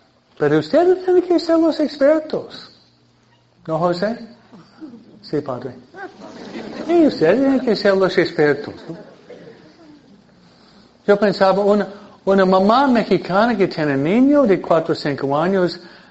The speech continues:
debería sentarse al lado y hablar por lo menos una media hora.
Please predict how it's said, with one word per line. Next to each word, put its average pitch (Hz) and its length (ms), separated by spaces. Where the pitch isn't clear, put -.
debería 180 480
sentarse 156 760
al 131 140
lado 214 540
y 151 140
hablar 160 460
por 165 140
lo 165 60
menos 170 240
una 151 100
media 143 340
hora. 107 220